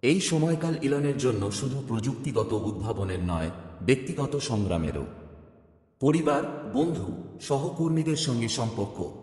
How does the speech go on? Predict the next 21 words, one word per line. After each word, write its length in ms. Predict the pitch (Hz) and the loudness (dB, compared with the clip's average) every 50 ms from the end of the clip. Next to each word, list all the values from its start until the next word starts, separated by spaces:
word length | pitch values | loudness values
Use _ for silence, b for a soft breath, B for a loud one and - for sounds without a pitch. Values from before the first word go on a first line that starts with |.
| - - - | -16 -8 -2
আর্থিক 360 | - 135 151 - - - 165 - - | -2 -2 -2 0 -2 -2 -4 -2 -2
চাপ, 220 | - 139 110 101 - - - - - - - | 0 0 0 0 -2 -6 -12 -16 -10 -2 0
অসংখ্য 440 | 135 135 - 180 190 185 - - 170 | 0 0 0 -2 -6 -6 -6 -2 0
রাত 300 | 131 101 95 95 - - | 0 0 0 0 -2 -4
জেগে 240 | 110 107 - 110 113 - | -4 -2 0 -2 -2 0
কাজ, 340 | - 87 76 78 76 - - - - - - - - | -2 -2 -2 -2 -4 -6 -10 -12 -14 -18 -18 -16 -10
সবই 340 | - - 156 151 165 202 196 | -2 2 2 4 4 2 2
তাকে 300 | - 156 139 - 143 139 | 0 -2 0 0 0 0
শক্তিশালী 580 | - 151 147 - - 175 165 - 165 156 147 | 0 -2 -4 -4 -4 -4 -4 -4 -4 -4 -4
করে 200 | - 117 107 104 | -2 -2 -2 -2
তুলেছে। 500 | - - 90 80 78 78 - - - - - - - - - - - - - _ _ _ _ _ _ _ _ _ _ | -4 -4 -6 -6 -4 -4 -6 -8 -8 -10 -12 -16 -20 -20 -20 -20 -20 -20 -20 _ _ _ _ _ _ _ _ _ _
তিনি 240 | - 147 151 165 156 | 4 6 6 6 6
বুঝতে 360 | 139 151 175 160 - - 180 | 4 2 0 0 2 2 2
পেরেছিলেন, 540 | - 151 131 135 127 - - 123 101 85 78 78 76 - - - - - - | 2 2 2 2 0 0 0 0 0 0 -2 -4 -4 -6 -10 -12 -14 -14 -4
শুধুমাত্র 560 | - 156 151 156 190 190 190 185 - - 170 | 0 2 4 4 4 4 2 0 0 -2 -2
প্রতিভা 480 | 151 - 127 127 - 175 156 139 135 127 | 0 0 0 0 2 2 2 2 2 2
বা 160 | 107 101 98 | 2 2 2
ধারাবাহিক 640 | 98 95 87 98 101 120 123 107 104 104 113 123 117 - | 2 2 0 0 0 2 2 2 2 2 2 0 -2 -2
চিন্তাভাবনা 640 | - 123 117 107 - 107 101 95 101 - 98 92 92 92 | 0 0 0 2 0 0 0 0 -2 -2 -2 -2 -2 -2
যথেষ্ট 400 | 92 90 87 - 98 - - - 87 | -2 -4 -4 -6 -8 -8 -8 -6 -4
নয়। 180 | 76 76 73 | -4 -4 -4